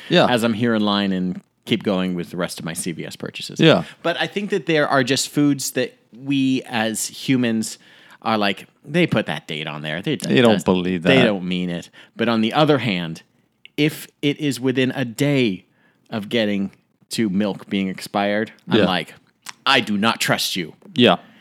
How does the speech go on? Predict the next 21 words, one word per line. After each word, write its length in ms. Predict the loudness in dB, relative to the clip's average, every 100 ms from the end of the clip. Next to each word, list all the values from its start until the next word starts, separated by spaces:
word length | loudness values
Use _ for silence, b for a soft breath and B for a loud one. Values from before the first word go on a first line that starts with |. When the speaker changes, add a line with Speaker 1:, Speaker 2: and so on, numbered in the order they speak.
| b
Speaker 2:
It 120 | -6 -2
says 240 | 0 0
sell 240 | 2 2 4
by 240 | 4 4
nine 300 | 2 2 0
twenty-eight. 580 | 0 0 2 2 0 -4 -14 _ _ _ _ _ _ _ -18
It's, 260 | -14 -14
today 280 | -8 -2 0
is 80 | 0
the 80 | -2
twenty-seventh, 640 | -2 -4 -2 -2 -2 -4
and 100 | -4
I'm 140 | -4 -4
like, 280 | -8 -12 -20 _ _ _
Speaker 1:
Mm-hmm. 280 | -4 -2 -2 -4 b b b _
Speaker 2:
"Mm-mm. 420 | -10 -8 -8 -10 -10 -16 -18
It's 180 | -14 -14 _ _
been 140 | -4 -2
open." 360 | -2 -4 -8 -10
Like, 180 | -18 -20 _ _ -20 -4
I 220 | 0 2